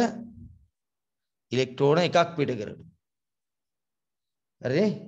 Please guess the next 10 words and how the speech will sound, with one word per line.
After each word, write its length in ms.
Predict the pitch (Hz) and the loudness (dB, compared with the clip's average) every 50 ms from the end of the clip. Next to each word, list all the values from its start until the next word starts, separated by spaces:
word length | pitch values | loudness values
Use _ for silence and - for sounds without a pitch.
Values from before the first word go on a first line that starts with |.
| - - - _ _ _ _ _ _ _ _ _ - _ _ - - _ _ _ _ _ _ _ _ | -18 -20 -20 _ _ _ _ _ _ _ _ _ -20 _ _ -20 -20 _ _ _ _ _ _ _ _
එහෙනම් 300 | 139 151 156 156 147 143 | 6 6 8 6 6 6
කාබන් 520 | 147 151 156 170 190 185 208 190 180 165 | 6 8 8 10 10 8 8 6 6 6
දෙකකට 460 | 151 160 160 214 233 233 233 208 143 151 156 156 - - _ _ | 6 6 6 6 6 6 4 4 6 4 2 2 -2 -8 _ _
වචනෙන් 400 | _ - 107 107 139 131 131 131 | _ -8 -6 -4 -2 -2 -2 -2
ලියන්නකෝ 360 | 131 139 135 139 135 123 120 | 0 0 0 0 -2 -4 -6
ඒක 100 | 107 104 | -6 -4
ලස්සනයි 440 | 101 107 107 - - 101 92 92 95 | -4 -4 -4 -4 -8 -12 -12 -10 -6
නේ. 140 | 120 143 139 - - _ _ _ _ _ _ _ _ _ _ _ _ _ _ _ _ _ _ _ _ _ _ _ _ _ _ _ _ _ _ _ _ _ _ _ _ _ _ _ _ _ _ _ _ _ _ _ _ _ _ _ - _ _ _ _ _ _ _ _ _ - | -6 -6 -6 -6 -12 _ _ _ _ _ _ _ _ _ _ _ _ _ _ _ _ _ _ _ _ _ _ _ _ _ _ _ _ _ _ _ _ _ _ _ _ _ _ _ _ _ _ _ _ _ _ _ _ _ _ _ -20 _ _ _ _ _ _ _ _ _ 0
කාබන් 580 | 127 139 151 170 196 196 233 240 247 262 254 190 | 4 6 8 8 8 8 8 8 8 6 6 4
දෙකකට 520 | 185 190 - 233 226 - 202 160 - 113 | 4 4 4 4 4 4 4 4 2 0